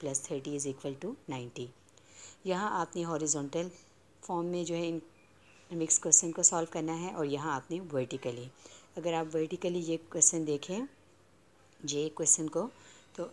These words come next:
again जो है ये प्लस का क्वेश्चन है और सबसे पहले हमें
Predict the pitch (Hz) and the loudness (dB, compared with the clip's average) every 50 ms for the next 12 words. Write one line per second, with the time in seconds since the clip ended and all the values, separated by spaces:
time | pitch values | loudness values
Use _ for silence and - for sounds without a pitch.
0 | - 170 156 165 160 165 165 160 165 160 165 160 151 151 156 165 165 160 - - | -6 -2 2 4 4 4 4 2 2 0 0 0 0 0 0 0 -2 -2 -4 -4
1 | 160 143 - - - 170 - 185 170 - - 185 170 170 175 190 240 269 - - | -2 0 0 0 0 -2 0 4 6 6 4 4 0 -2 -2 -4 -4 -6 -10 -20
2 | - - - - - - - 156 151 147 139 - - - - - - - 185 - | -20 -20 -20 -20 -12 -6 -4 -2 -2 -2 -4 -8 -10 -14 -6 0 0 2 8 8
3 | - 175 - 165 151 156 156 160 151 151 156 175 240 | 6 8 8 0 0 0 -2 -2 -2 -2 -2 -2 -2